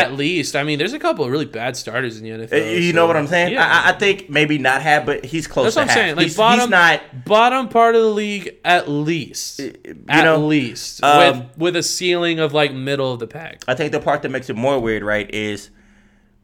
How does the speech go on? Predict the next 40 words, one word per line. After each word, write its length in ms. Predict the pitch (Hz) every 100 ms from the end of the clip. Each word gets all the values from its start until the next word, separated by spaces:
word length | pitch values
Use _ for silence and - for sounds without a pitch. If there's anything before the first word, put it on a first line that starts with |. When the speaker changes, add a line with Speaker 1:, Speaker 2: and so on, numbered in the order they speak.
| -
Speaker 2:
I, 300 | 131 131 143 -
I, 100 | 135
I 20 |
really 260 | 127 139 139
just 240 | 123 123
feel 160 | 147 127
like 360 | 120 117 110 - -
what 260 | 107 127
he 160 | 117 127
stood 300 | - 113 113
for 340 | - 139 139 143
and, 320 | 147 120 104
and 160 | 113 110
what 120 | 110
he 100 | 101
did 460 | 101 101 113 120 - _ _
is 180 | 110 104
why 260 | 98 104 110
he's 200 | 120 117
not 160 | 101
getting 200 | 113 120 120
hired. 440 | 123 127 127 123 - _ _ _
But 200 | 131 117
now 460 | 113 113 127 131 135
Speaker 1:
Well, 120 | 208
the 80 | 202
weird 220 | 196 254
thing 140 | 277
is 80 | 247
that 160 | 208 165
Eric 260 | 175 202
Reed 280 | 127 135 208
got 180 | 214 196
rehired 840 | 165 165 156 160 175 180 185 - 131
by, 420 | 147 139 135 123
uh, 220 | 131 120
who 80 | 143
was 200 | 151 113
it, 60 |
Carolina? 720 | 107 147 165 180 190 226 220